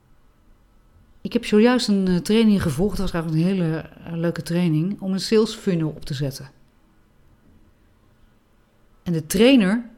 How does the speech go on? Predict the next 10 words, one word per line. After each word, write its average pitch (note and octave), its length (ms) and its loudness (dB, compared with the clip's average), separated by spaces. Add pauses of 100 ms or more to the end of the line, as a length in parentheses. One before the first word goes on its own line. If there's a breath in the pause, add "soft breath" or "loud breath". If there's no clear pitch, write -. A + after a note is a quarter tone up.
deed F#3+ 220 -8
aan F#3 140 -6
het D#3 200 -6
einde F#3+ 580 2 (200)
een F#3 120 -10
persoonlijke B3+ 640 0
evaluatie, E3 880 -4 (800 soft breath)
waar E3+ 200 -2
hij D#3+ 200 0
vroeg E3 500 -2